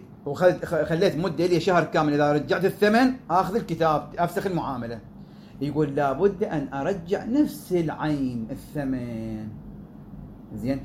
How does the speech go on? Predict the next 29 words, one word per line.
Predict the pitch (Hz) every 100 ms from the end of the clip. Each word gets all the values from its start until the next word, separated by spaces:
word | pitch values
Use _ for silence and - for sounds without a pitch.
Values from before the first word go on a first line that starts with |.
| - -
ما | 196
يصير | 254 170 240
يرجع | 175 190
البدل | 190 151 175 160 160 151 139 127 - 254
إلا | 302 262 220 214 190 160 208
إذا | 196 170
اشترط | - - 220 196 170 180 185 202 220 - - -
خلاف | 175 185 208 156
ذلك، | 143 147 135 135 143 131 123 - - -
بحيث | 165 185 180
أقول | 175 165 185 165
لك: | 180 175 156 - - - -
"إلي | 175 175 156
حق | - 165 - -
الخيار | 143 127 147 160 165 151 127
في | 143
الفسخ | 131 - 165 151
خلال | 139 - 143 151 151 131 135
هذا | 160 165
الشهر، | 156 175 175 180 - - 139
إذا، | 151 160 160 156
إذا، | 151 147 - - - -
إذا | 160 156 147
أرجع | 175 175 143 147
الثمن، | 147 175 175 160 147 - -
وإذا | 151 156 165
كان | 160 165 156 156
الثمن | - 156 156 151
تالف | 160 151 151 190